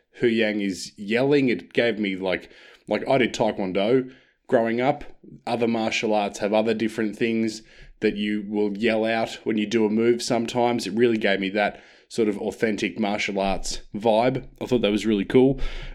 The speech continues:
Um, but what was great about this opening sequence was it sort of set up what the entire episode really is about. You know, Ahsoka and Sabine have a history that we haven't seen.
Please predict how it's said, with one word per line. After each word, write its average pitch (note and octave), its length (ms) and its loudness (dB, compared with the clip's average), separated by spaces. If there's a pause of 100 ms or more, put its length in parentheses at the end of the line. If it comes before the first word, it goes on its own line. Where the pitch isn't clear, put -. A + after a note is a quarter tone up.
Um, G#2 760 0 (640)
but B2 200 0
what C3 200 6
was B2+ 160 4
great B2+ 400 2
about B2+ 300 4
this - 420 -4 (600)
opening G#2 420 2
sequence G2 480 -2
was G2 180 -2
it G2 180 0 (480)
sort A#2 240 2
of G#2 160 0 (720)
set D3 280 0
up B2 160 2
what A#2+ 200 0
the G#2+ 140 2
entire A#2 480 2
episode G2 460 0
really F#2+ 460 0
is F2 140 -2
about. D2+ 540 -6 (300)
You G#2+ 100 0
know, F2+ 160 0 (180)
Ahsoka C3 480 0
and A#2+ 140 4
Sabine G2 400 0
have F#2 160 -2
a F2 60 -2
history A2+ 480 0
that G2+ 100 2
we E2+ 140 -4
haven't F2+ 320 -4
seen. D#3 600 0